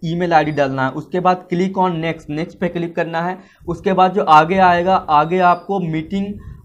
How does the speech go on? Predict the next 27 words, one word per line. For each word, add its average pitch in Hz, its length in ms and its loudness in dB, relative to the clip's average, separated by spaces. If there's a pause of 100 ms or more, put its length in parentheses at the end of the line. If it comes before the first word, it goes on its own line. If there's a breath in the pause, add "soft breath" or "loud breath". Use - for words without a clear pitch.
और 165 260 0
पासवर्ड 175 400 4
जो 185 120 0
है 190 200 0
एंटर 156 260 -2
करना 135 300 -2
है 139 120 -2
once 156 300 -4
again 139 300 -2
and 156 180 -4 (100)
click 185 260 -4
on 165 220 0
next, 135 280 -4
उसके 143 200 -6
बाद 165 120 2
नेक्स्ट 165 260 -10
पे 180 60 -6
क्लिक 170 280 -6
करना 170 260 -4
है। 196 60 -6
उसके 190 320 -2
बाद 190 360 2
enable 180 440 0
your 196 120 -2 (140)
camera 165 380 2
and 156 240 -6
mic। 135 260 -6